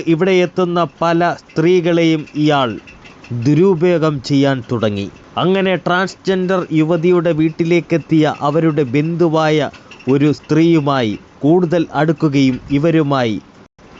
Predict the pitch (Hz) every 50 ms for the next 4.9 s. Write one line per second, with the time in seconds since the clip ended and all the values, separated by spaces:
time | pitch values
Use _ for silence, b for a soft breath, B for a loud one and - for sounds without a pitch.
0 | - - - - - 147 156 170 165 165 160 139 147 147 156 160 156 143 135 139
1 | 135 117 113 113 110 110 101 107 113 131 156 - - - - - - - - 127
2 | 151 160 131 - 170 170 180 196 185 - - - 185 190 185 185 180 190 180 170
3 | - 151 151 156 156 185 180 160 175 180 175 170 170 139 - - 165 160 - -
4 | 180 175 - - 185 180 165 170 160 170 170 170 175 175 - 160 147 131